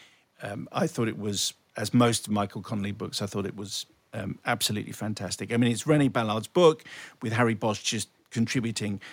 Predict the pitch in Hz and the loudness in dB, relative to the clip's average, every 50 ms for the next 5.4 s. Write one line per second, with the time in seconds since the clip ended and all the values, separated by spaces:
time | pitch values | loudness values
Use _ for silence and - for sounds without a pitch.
0 | - - _ - 117 110 101 - - 107 113 - - 113 110 104 92 - - 120 | -20 -20 _ -6 -4 -4 -4 -4 -4 -4 -4 -2 -2 0 0 -2 -2 0 -2 -2
1 | 113 113 107 95 90 95 113 120 113 117 113 - - 113 104 98 98 98 98 - | 0 -2 -2 -4 -4 -4 -2 -2 0 0 0 -2 -2 -2 -4 -4 -6 -6 -4 -4
2 | - - - - - 101 104 - 113 104 - 101 98 - - 98 104 87 - - | -4 -4 -6 -10 -12 -12 -8 -6 -6 -6 -6 -8 -10 -10 -8 -10 -10 -12 -12 -14
3 | - - - 113 107 107 107 104 - 101 110 104 - 98 92 98 92 127 120 113 | -10 -8 -6 -4 -4 -4 -4 -4 -4 -4 -4 -4 -6 -10 -12 -10 -6 -4 -2 -2
4 | 110 110 - - 110 104 101 101 - - - 104 101 95 95 104 104 - 117 107 | -2 -4 -4 -6 -4 -4 -4 -6 -6 -8 -8 -6 -6 -6 -8 -10 -10 -12 -16 -16
5 | - - 113 110 107 - - - | -14 -12 -10 -10 -10 -12 -16 -18